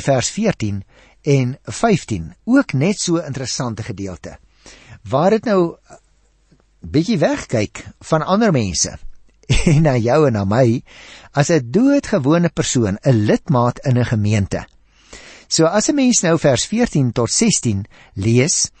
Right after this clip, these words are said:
wat ek nou nog met jou gaan behandel, dan moet jy onthou, liewe luisteraar, waaroor dit gaan. Hieroor. Nie net die leiers nie,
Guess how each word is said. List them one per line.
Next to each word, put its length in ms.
wat 180
ek 80
nou 180
nog 100
met 100
jou 100
gaan 160
behandel, 460
dan 160
moet 120
jy 100
onthou, 420
liewe 200
luisteraar, 680
waaroor 380
dit 140
gaan. 340
Hieroor. 640
Nie 220
net 160
die 120
leiers 480
nie, 240